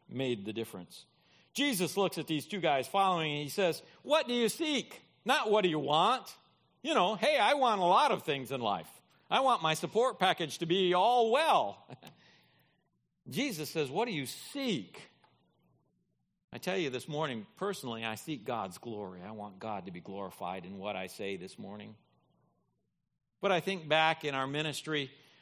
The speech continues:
just earlier this year, we have a, an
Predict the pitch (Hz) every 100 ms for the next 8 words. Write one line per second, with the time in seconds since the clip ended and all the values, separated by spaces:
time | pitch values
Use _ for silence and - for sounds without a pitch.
0 | _ _ _ - 156 151 - - 143 139
1 | - 147 156 151 135 135 127 120 135 123
2 | 120 - _ _ _ _ _ _ _ _
3 | - 156 180 143 123 123 113 113